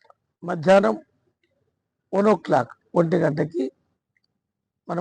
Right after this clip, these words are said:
ముఖ్యమంత్రి గారు రేవంత్ రెడ్డి గారు నర్సంపేట నియోజకవర్గానికి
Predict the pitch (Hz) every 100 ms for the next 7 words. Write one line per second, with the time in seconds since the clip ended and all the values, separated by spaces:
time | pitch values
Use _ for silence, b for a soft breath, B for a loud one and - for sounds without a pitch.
0 | 175 165 - 196 185 175 180 - 151 -
1 | _ _ 165 180 180 160 165 165 160 190
2 | 302 _ _ _ _ _ _ _ _ _
3 | _ _ _ _ _ _ _ - 175 180
4 | 226 196 214 202 185 185 180 - 170 170
5 | 175 165 -